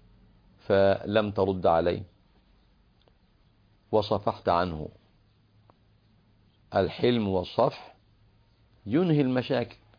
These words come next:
ينهي المشاكل. خذ العفو وأمر بالعرف وأعرض عن الجاهلين.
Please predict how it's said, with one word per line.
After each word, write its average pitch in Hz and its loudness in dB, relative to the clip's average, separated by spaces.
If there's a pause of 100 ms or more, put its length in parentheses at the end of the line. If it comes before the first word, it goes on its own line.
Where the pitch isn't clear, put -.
(380)
ينهي 165 2
المشاكل. 87 -2 (1400)
خذ 120 -2
العفو 95 0 (760)
وأمر 104 0
بالعرف 95 -2 (380)
وأعرض 131 0
عن 107 -4
الجاهلين. 107 -6